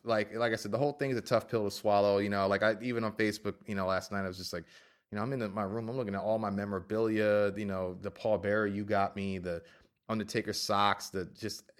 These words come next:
Undertaker twenty-five years of, you know, Taker book, the D V Ds, all that stuff. And it, it's crazy to think. I get it. We had the end of an era match not too long ago, but that, it's like you said, if it, to me, it felt like a,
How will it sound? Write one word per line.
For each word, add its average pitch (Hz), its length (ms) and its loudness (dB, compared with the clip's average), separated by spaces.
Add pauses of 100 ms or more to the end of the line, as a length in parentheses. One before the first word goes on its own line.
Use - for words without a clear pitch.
(200)
Undertaker 110 360 -2
twenty-five 104 560 -2
years 101 440 -2
of, 95 200 -6 (180)
you 113 80 -6
know, 95 140 -4
Taker 98 300 -4
book, 107 440 -2
the 85 140 -12 (200)
D 117 140 -4
V 110 160 -6
Ds, 107 400 -4
all 120 320 0
that 101 160 0
stuff. 101 300 -2
And 98 180 -4 (460)
it, 123 160 -2
it's 151 180 2
crazy 139 460 0
to 113 60 -8
think. 127 220 -2
I 131 80 2
get 160 260 4
it. 156 120 2
We 143 100 2
had 143 180 6
the 127 100 2
end 127 100 -2
of 117 100 -4
an 113 80 4
era 110 220 4
match 107 300 -2
not 104 140 -4
too 101 120 -6
long 98 200 -2
ago, 95 220 0
but 90 240 -2 (880)
that, 131 360 2
it's 123 280 -4
like 123 180 6
you 107 60 -4
said, 95 240 0
if 92 260 -6
it, 113 200 0
to 117 100 -6
me, 127 240 -2
it 117 160 -2
felt 113 180 4
like 104 180 0
a, 98 120 -4